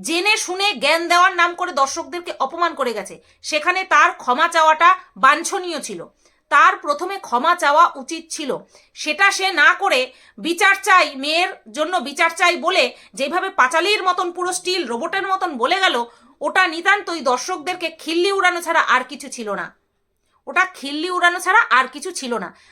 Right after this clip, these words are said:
আমরা কেউ চাইবো না কোনো মেয়ে, মহিলা, কেন নির্বিশেষে, মহিলা পুরুষ নির্বিশেষে কোনো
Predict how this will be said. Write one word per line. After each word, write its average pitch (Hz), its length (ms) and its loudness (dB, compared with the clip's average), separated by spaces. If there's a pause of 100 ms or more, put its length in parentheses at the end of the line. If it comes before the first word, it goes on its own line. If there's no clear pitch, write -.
আমরা 302 240 -2
কেউ 320 300 -4
চাইবো 330 300 0
না 247 260 -2 (240)
কোনো 427 360 2
মেয়ে, 269 520 -4
মহিলা, 277 540 0 (240)
কেন 269 220 0 (380)
নির্বিশেষে, 330 800 -6
মহিলা 320 360 -2
পুরুষ 339 300 -10
নির্বিশেষে 311 440 -10
কোনো 427 460 2